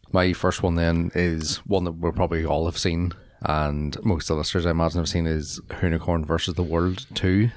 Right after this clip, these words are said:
the second series. Absolutely unbelievable.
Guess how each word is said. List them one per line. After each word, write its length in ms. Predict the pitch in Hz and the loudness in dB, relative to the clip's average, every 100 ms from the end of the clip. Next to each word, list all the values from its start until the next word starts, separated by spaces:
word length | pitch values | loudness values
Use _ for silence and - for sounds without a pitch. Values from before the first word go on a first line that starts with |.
| - | -6
the 80 | 87 | -2
second 340 | 92 98 95 | 0 0 -2
series. 420 | - 101 113 120 - - - - - - - _ _ - | 2 4 4 0 -8 -20 -20 -20 -20 -20 -20 _ _ -2
Absolutely 540 | 87 - 107 87 76 - _ _ - | 0 2 0 -2 -4 -8 _ _ -4
unbelievable. 600 | 92 85 82 85 85 101 | -2 0 0 0 2 0